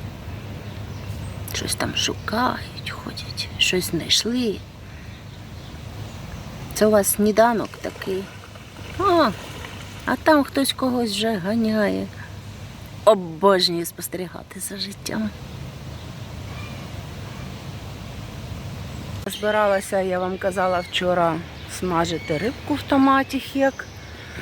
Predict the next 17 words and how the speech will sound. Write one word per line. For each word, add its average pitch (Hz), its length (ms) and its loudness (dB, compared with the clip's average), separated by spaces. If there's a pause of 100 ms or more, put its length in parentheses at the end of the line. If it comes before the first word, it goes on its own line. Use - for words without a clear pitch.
(360)
і 240 280 4
відварити 214 800 4
молоду 175 480 2
картоплю. - 580 -2 (1300)
Зараз 214 320 8
так 220 240 2
готуєш, 254 720 2
щоб 226 340 4 (480)
було, 247 460 6 (1200)
м, 202 540 4 (840)
навіть 247 340 6
якщо 220 320 2
воно 196 260 2
холодне, 220 600 2
все 180 200 -2
одно 180 220 2
можна 180 340 0